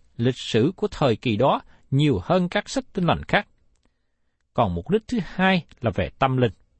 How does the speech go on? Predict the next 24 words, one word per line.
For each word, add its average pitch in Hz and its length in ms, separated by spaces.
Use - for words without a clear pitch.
Luca 180 400
trình 143 260
bày 127 280
Chúa 226 120
Giêsu 214 460
là 120 340
con 190 240
người 110 220
thánh, 214 220
trọn 143 280
vẹn 107 280
và 127 240
là 120 260
Chúa 226 220
cứu 214 280
thế 208 360
của - 200
thế 151 120
gian. 123 220
Chúa 226 140
Giêsu 220 520
là 120 300
Đức 165 160
Chúa - 120